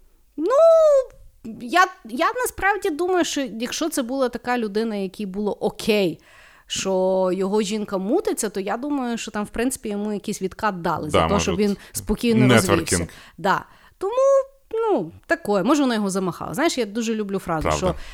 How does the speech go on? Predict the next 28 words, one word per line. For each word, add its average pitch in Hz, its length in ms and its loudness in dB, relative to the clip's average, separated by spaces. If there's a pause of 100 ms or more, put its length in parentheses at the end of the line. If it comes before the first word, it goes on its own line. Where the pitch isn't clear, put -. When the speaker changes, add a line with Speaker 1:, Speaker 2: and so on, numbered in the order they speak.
(160)
Speaker 1:
е, 175 280 -2
яка 190 260 0
би 233 100 0
не 226 100 0
була 220 240 0
офігенна 202 440 -2
баба, 180 320 0
десь 196 260 -4
є 190 80 -2
мужик, 185 280 -2
якого 190 220 -4
вона 180 120 -2
вже 160 140 -4
заїбала. 160 680 -8 (160)
Speaker 2:
Це 95 80 -2 (100)
правда. 80 340 0
Speaker 1:
<laughs> 359 80 4 (2500)
Отак. 254 260 -4 (220)
Speaker 2:
Ух, 175 440 4 (360)
любов. 101 720 6
Speaker 1:
<laughs> - 40 -4
Любов. 240 800 6 (720)
Speaker 2:
Да, 107 560 2 (160)
хорошо. 110 600 2
Speaker 1:
Да. - 200 -14 (580)
Speaker 2:
Давай 131 520 6 (100)
я, 110 580 4 (340)
э, 110 420 0